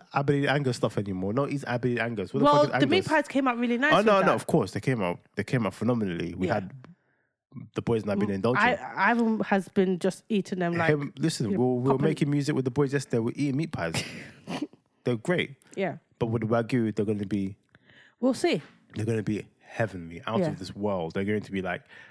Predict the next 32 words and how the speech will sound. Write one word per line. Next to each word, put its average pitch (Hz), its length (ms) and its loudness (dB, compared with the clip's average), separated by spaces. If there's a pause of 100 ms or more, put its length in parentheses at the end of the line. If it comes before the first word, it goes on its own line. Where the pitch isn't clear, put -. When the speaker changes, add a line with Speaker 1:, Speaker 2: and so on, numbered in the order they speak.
(120)
Speaker 1:
from 110 220 -4
another 98 240 -2
universe, 90 760 -4
Speaker 2:
Yeah. 170 220 -4 (160)
Speaker 1:
another 107 220 -2
galaxy. 101 560 -6 (360)
Speaker 2:
Yeah. 156 180 -6 (720)
I'm 196 100 2
gonna 202 160 4
try 156 240 -2
it. - 180 -12 (300)
We'll 214 120 6
let 233 100 4
you 202 100 0
Speaker 1:
Because 180 200 2
Speaker 2:
guys - 20 -6
know 190 160 4
how 156 220 2
it, 139 180 -4
how 160 140 -2
it 180 100 -6
goes. - 280 -8
Speaker 1:
the 139 80 0
way 151 180 2
wagyu 139 360 0
moves, 135 340 -2
yeah, 104 260 -2 (2250)
I - 60 -6
don't 120 120 2
think 107 160 -8
people 107 220 -6
understand. 98 520 -4